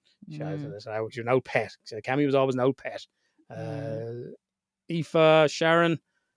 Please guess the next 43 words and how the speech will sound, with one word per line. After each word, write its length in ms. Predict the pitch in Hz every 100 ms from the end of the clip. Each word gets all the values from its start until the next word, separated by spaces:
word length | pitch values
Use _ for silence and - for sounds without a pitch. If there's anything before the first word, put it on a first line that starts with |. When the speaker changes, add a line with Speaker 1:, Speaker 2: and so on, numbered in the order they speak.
| _ _ _
Speaker 1:
uh, 200 | 131 135 135
Roseanne. 540 | 151 147 165 170 147 -
I 60 |
think 100 | 175
that's 140 | 180 143
Roseanne, 320 | 139 139 139
the 100 | 135
other 120 | 127
side. 300 | - 120 135 -
I 40 |
think 200 | 147 -
all 140 | 160 180
my 100 | 135
neighbours 300 | 123 117 110
are 60 |
listening 400 | 113 117 107 107
now, 160 | 107 135 -
so 100 | 131
that's, 200 | 143 -
that's 180 | 127 -
grand. 260 | 107 117 - _ _ 160
Oh, 220 | 180 185 -
and 120 | 160
even 200 | 180 214
his 120 | 233 214
granddad, 480 | 190 175 147 123
Pops, 500 | - 180 151 - - - _ _ -
Speaker 2:
Mm. 340 | 165 160 147
Speaker 1:
Mister 400 | 175 151 - 160
P 300 | 147 - 214
Clark. 520 | 202 170 147 127 123 -
Well 220 | 139 175
done. 320 | 156 135 117 - _ _ _ _ _ -
Jesus. 420 | - 160 170 120
Speaker 2:
<coughs> 560 | - - - - - -
Speaker 1:
That's, 200 | 139 -
that's 200 | 143 151
when 100 | 151
you 60 | 143
know 140 | 143
you've 120 | 135 117
made 180 | 127
it. 100 | 110